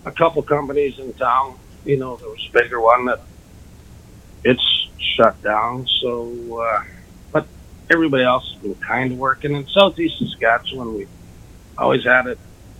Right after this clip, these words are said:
I feel, a little better than a lot of other places have, you know, so we, there's been always just a little bit of work going on and enough for everybody, you know,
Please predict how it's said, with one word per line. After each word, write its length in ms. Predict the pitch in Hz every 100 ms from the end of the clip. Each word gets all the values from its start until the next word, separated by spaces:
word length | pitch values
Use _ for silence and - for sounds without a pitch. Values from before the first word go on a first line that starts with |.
| -
I 160 | 113 117
feel, 360 | 110 104 101 104
a 20 |
little 240 | 113 113
better 360 | 104 107 107 104
than 120 | 104
a 340 | 101 - - 107
lot 160 | 110
of 60 | 104
other 220 | 110 113
places 480 | 113 113 110 - -
have, 280 | 117 117 110
you 100 | 110
know, 200 | 110 110 -
so 240 | 107 104 - - - - - - - - - -
we, 380 | 107 107 110 107 - -
there's 200 | 123 - -
been 160 | 147
always 340 | 135 135 131 98
just 200 | 107 -
a 40 |
little 260 | 110 117 110
bit 160 | 113 107
of 80 |
work 220 | 101 107 -
going 260 | - 113 113
on 260 | 110 113 110
and 140 | 101
enough 320 | 107 107 101 - - - - - - -
for 140 | 110 107
everybody, 560 | 107 101 107 104 98 - - - - - - - - - - -
you 100 | 127
know, 240 | 98 98